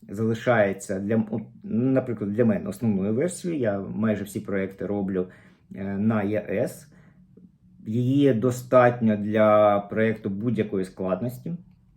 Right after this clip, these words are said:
І вона, ну, майже безкоштовна. Там, так дешево обходиться, що навіть смішно про це казати.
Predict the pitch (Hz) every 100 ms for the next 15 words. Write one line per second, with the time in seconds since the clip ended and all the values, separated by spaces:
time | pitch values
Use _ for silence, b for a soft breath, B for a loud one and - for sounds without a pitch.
0 | _ _ - _ 98 101 101 98 101 120
1 | 156 135 123 113 113 98 92 90 - 92
2 | - - - 98 95 95 90 - - -
3 | _ - - - - _ - 147 135 110
4 | 110 104 90 110 98 92 - - 92 101
5 | 95 110 101 104 95 90 - 90 87 80